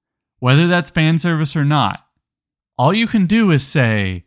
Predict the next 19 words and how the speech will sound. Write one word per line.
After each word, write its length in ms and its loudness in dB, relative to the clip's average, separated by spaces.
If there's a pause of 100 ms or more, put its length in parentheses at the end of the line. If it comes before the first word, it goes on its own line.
(220)
"This 200 0
is 140 -2
season 420 0
three 280 -2
of 160 -4
Picard." 600 -4 (1500)
Why, 680 -2 (180)
you 280 0
person 760 -2
who 180 0
has 120 0
paid 360 -2
money 340 0
to 180 -6
come 220 -2
up 200 -2
with 160 -2
a 60 0
show, 520 -4